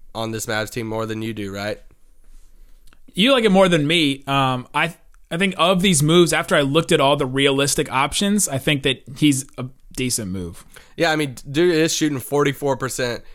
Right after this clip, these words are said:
Speaker 1: uh, from three on six threes a game right now. I think his, you know, wing defense would be huge for the team. I
Speaker 2: The
Speaker 1: just
Speaker 2: role just matters so much. Like, the role just matters. As long as,
Speaker 1: Yeah.
Speaker 2: you know, we're not running into, like, a Wes Matthews from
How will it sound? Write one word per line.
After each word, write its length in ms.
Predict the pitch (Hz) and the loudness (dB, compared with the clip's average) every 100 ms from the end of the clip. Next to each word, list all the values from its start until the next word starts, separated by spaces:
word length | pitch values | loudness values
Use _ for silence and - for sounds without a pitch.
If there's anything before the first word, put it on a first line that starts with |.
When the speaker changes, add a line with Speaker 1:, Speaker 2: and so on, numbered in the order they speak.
| - 120 | -16 -8
Speaker 1:
uh, 260 | 117 107 | -6 -6
from 240 | 98 117 107 | -4 -6 -6
three 420 | - 120 117 113 | -6 -4 -2 -4
on 200 | - 107 | -6 -8
six 340 | - 127 - | -4 -6 -8
threes 260 | - 117 107 | -10 -10 -10
a 60 | 101 | -8
game 280 | 110 107 | -8 -6
right 140 | 107 90 | -8 -8
now. 260 | 104 104 - | -6 -4 -4
I 80 | 107 | -4
think 380 | 120 113 - | -4 -6 -8
his, 220 | - 101 - | -12 -12 -12
you 100 | 110 | -12
know, 80 | 95 | -10
wing 320 | 110 131 123 | -6 -4 -4
defense 480 | 120 113 123 110 110 | -4 -4 -4 -6 -6
would 140 | 113 | -10
be 140 | 107 110 | -8 -10
huge 280 | 117 113 - | -8 -8 -8
for 100 | 113 | -8
the 100 | 104 | -8
team. 380 | - 110 107 - - - - | -8 -8 -10 -12 -20 -20 -6
I 120 | 120 | -2
Speaker 2:
The 60 | |
Speaker 1:
just 100 | 151 | 2
Speaker 2:
role 220 | 156 180 180 | 4 4 4
just 220 | 170 143 | 2 0
matters 420 | 143 123 113 101 | 0 0 -4 -6
so 220 | - 139 | -4 -2
much. 460 | 123 92 90 - - - | -2 -6 -10 -12 -14 -14
Like, 160 | 113 | -8
the 120 | 147 139 | -2 2
role 260 | 147 151 | 4 4
just 220 | 147 135 | 2 -2
matters. 380 | 135 107 98 92 | -4 -6 -8 -8
As 140 | 120 135 | -6 -2
long 240 | 151 165 | 0 2
as, 220 | 165 165 | 0 -2
Speaker 1:
Yeah. 80 | - - - - | -8 -20 -16 -6
Speaker 2:
you 80 | 139 | -2
know, 140 | 117 | -2
we're 120 | 131 | 0
not 260 | 147 143 139 | 0 -2 0
running 260 | 143 143 139 | -2 0 -2
into, 260 | 135 151 | -2 0
like, 120 | 143 127 | 0 0
a 60 | |
Wes 280 | 120 127 - | 0 0 0
Matthews 520 | 135 120 - 120 113 | -2 -4 -6 -6 -4
from 400 | - 113 104 110 | -4 -4 -4 -8